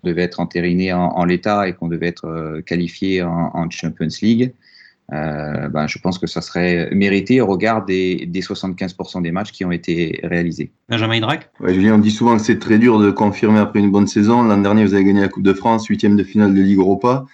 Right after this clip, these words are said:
Speaker 3: Euh, en début de saison, il y a eu beaucoup de mouvements d'effectifs. À l'automne, il y avait des interrogations. Euh, c'est quand même assez exceptionnel d'avoir été troisième à partir de Noël, de l'être resté.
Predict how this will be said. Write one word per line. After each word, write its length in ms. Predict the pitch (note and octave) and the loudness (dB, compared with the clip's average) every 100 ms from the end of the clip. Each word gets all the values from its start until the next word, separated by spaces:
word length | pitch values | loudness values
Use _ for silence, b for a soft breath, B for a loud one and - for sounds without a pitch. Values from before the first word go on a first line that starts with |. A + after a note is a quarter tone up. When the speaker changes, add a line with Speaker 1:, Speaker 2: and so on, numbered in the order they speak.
| B B _ - | B B _ 0
Speaker 3:
Euh, 140 | G2 | 2
en 40 | G3+ | 4
début 180 | G#3 | 6
de 40 | G#3+ | 4
saison, 200 | B2 B2+ | 4 4
il 60 | |
y 40 | A2+ | 6
a 40 | |
eu 60 | A2 | 6
beaucoup 320 | A2 A2+ - | 4 2 2
de 100 | A#2+ | 4
mouvements 380 | A#2 A2+ A#2 A#2+ | 6 6 4 4
d'effectifs. 680 | A#2 G#2+ A2 - C#3+ C#3+ A2+ | 4 2 -2 0 -2 0 2
À 40 | |
l'automne, 380 | G#2+ G#2 B2+ A#2+ | 2 2 4 4
il 40 | |
y 40 | A2 | 4
avait 100 | G2+ | 4
des 160 | G#2 | 4
interrogations. 800 | A2 G#2+ G#2 G#2+ G#2 - B2 C3 | 4 4 4 2 2 2 2 2
Euh, 200 | F#2 D2+ | 0 -4
c'est 180 | D2 G2 | -2 0
quand 100 | F#2+ | 2
même 120 | A#2+ | 2
assez 180 | A2+ A2 | 2 2
exceptionnel 720 | A2 - A#2 - A#2 B2 B2 | 0 0 0 2 4 4 2
d'avoir 240 | A2 G2 G2+ | 2 2 0
été 400 | F#2+ A2 G#2 F#2+ | 0 2 2 2
troisième 400 | - G2 A2 G#2+ | -2 0 2 2
à 80 | |
partir 340 | F#2+ F#2 - F#2+ | 0 -4 -4 0
de 80 | F#2+ | 2
Noël, 240 | G#2 A#2 | 4 4
de 80 | G2 | 4
l'être 300 | G2 G2 G2+ | 2 0 -2
resté. 500 | F#2+ F#2+ - A#2 | -2 -4 0 -2